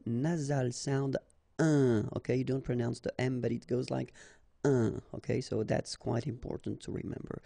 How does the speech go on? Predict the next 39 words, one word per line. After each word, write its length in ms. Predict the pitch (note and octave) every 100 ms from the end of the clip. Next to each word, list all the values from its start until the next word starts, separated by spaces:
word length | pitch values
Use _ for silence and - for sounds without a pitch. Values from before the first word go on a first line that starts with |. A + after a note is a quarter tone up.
| - - -
If 160 | - -
you 60 | D3+
want 220 | D#3+ -
more 180 | E3 E3
videos, 420 | E3 D#3 D3+ C#3
then 220 | C#3 C3+
it's 240 | C3 -
here, 400 | - - D#3 E3 D3
youtube 560 | C#3+ F3+ - F#3 D#3+
dot 220 | D3+ D3 -
com 200 | D3 C3+
slash 320 | C3+ B2+ - -
imagier. 600 | F#3 D#3+ C#3+ C#3 D3 E3+ - - - -
And 180 | D#3+ E3
then 240 | E3+ D#3
please 920 | - D3 B3+ C#4+ C#4+ C4 D#4+ - - -
like 280 | - D3+ D3
me 60 | C#3+
on 80 | -
Facebook. 580 | - - C3 A#2+ -
I 60 | -
will 140 | D3
be 120 | D3 C#3
so 240 | - B2+
happy. 380 | C3 C#3+ F#3 A#3+ - - - -
And 260 | C#3+ C#3+
more 200 | C#3+ F3
material 420 | F#3 D3+ D3+ C#3 C3+
can 220 | - C#3+
be 80 | C#3+
found 400 | - - B2+ B2+
there, 240 | - D3 _ _ _ -
w 260 | E3 F#3 F#3+
w 500 | E3+ D#3 C#3+ C#3 C3
w 460 | E3+ F3+ D3+ G3+ - -
point 280 | - E3+ D4 _ _ A3+
imagier 680 | B3+ D3+ D3+ C#3 - F3 A3 -
point 260 | - D#3+ - -
net. 280 | B2 B2+